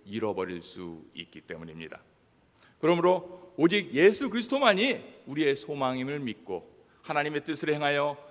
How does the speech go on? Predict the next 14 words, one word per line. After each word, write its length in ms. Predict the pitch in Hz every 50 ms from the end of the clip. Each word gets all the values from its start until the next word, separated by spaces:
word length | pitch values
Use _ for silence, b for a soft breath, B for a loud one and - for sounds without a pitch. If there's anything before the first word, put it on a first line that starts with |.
| B B B B
영원한 580 | 123 135 143 135 131 127 127 127 127 123 113 113 B B B B B
아버지의 680 | - 98 110 110 113 110 104 104 104 107 104 104 104 101
사랑에 420 | - - - 143 143 143 147 151
거하는 640 | 139 143 156 165 208 262 262 202 226 277 226 120 - - - - - -
저와 220 | - 98 85 85 87
여러분, 500 | 87 85 82 95 120 175 240 262 185 - - - _ -
우리 200 | 123 143 160 160
모두가 400 | 131 123 135 - 190 226 302 269
될 140 | 254 247 233
수 120 | 247 226
있기를 840 | 180 151 - - 120 110 110 107 101 104 104 104 104 - - - -
주님의 320 | - 107 98 92 95 92
이름으로 560 | 90 87 85 85 85 87 85 80 82 82 82 -
축원합니다. 920 | - 92 98 92 90 90 92 92 92 98 98 104 117 139 175 202 214 -